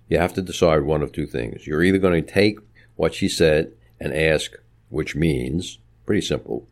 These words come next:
American words, or B, you're going to sit and wait until you get a question which you can answer. Either approach is okay, long term.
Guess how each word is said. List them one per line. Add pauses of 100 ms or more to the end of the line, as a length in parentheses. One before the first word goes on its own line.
American
words, (260)
or
B, (360)
you're
going (300)
to
sit
and
wait (120)
until (160)
you
get
a
question (340)
which
you
can
answer. (340)
Either
approach
is
okay, (340)
long
term.